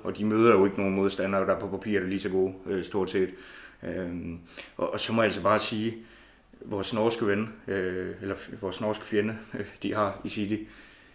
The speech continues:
nu får han reddet sin præstation med en assist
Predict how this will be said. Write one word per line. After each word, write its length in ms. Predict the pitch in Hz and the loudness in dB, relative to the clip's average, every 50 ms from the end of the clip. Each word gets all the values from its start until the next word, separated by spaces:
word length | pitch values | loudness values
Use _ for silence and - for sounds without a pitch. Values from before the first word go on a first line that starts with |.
| - - - _ _ _ _ _ _ _ _ _ _ _ - _ _ _ _ _ _ _ _ _ _ _ _ _ - | -20 -20 -20 _ _ _ _ _ _ _ _ _ _ _ -20 _ _ _ _ _ _ _ _ _ _ _ _ _ 0
nu 120 | 123 113 104 | 0 0 2
får 160 | - 123 113 | 4 4 6
han 180 | 113 110 101 98 | 6 6 4 6
reddet 200 | 110 120 120 - | 6 6 6 6
sin 140 | - 113 101 | 4 0 0
præstation 540 | 104 107 98 - 101 98 127 120 113 110 | 0 -2 -4 -2 -2 2 4 4 4 4
med 100 | 107 110 | 4 2
en 100 | 113 107 | 2 2
assist 520 | 98 - - 117 110 104 - - - - | 0 0 0 -2 -2 -2 -2 -6 -8 -12